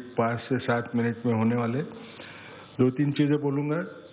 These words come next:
टेस्ट किट्स के लिए चाइना ही नहीं, हर जगह पे हम टेस्ट किट्स मिलाने की कोशिश कर रहे हैं। चाइना तो उसमें रहेगा ही,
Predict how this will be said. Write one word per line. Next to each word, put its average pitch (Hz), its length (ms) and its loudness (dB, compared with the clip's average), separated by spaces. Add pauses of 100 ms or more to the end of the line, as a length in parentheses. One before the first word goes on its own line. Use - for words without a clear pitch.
(160)
टेस्ट 139 280 2
किट्स 160 220 2
के 170 160 2
लिए 170 400 2
चाइना 123 500 0
ही 156 140 2
नहीं, 147 460 0 (560)
हर 135 220 0
जगह 147 260 2
पे 156 220 0
हम 143 480 -2 (320)
टेस्ट 123 200 2
किट्स 135 320 0
मिलाने 123 340 2
की 123 140 -4
कोशिश 110 400 -4
कर 98 160 -2
रहे 87 220 -4
हैं। 82 160 -6 (460)
चाइना 147 260 2
तो 151 180 0
उसमें 147 340 0
रहेगा 135 360 0
ही, 143 280 -4